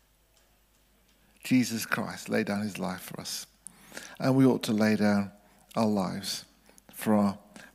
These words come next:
brothers and sisters. And just finally, just from John chapter four,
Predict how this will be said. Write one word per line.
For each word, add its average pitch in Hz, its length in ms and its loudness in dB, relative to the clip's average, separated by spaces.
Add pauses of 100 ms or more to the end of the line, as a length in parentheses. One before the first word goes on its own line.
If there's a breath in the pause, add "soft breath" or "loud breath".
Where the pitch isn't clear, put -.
brothers 92 400 0
and 95 120 -6
sisters. - 540 -8 (2250 loud breath)
And 131 120 -2
just - 320 -4
finally, 117 400 2
just 117 160 -6
from 113 240 0
John 113 180 2
chapter - 240 -4
four, 95 320 0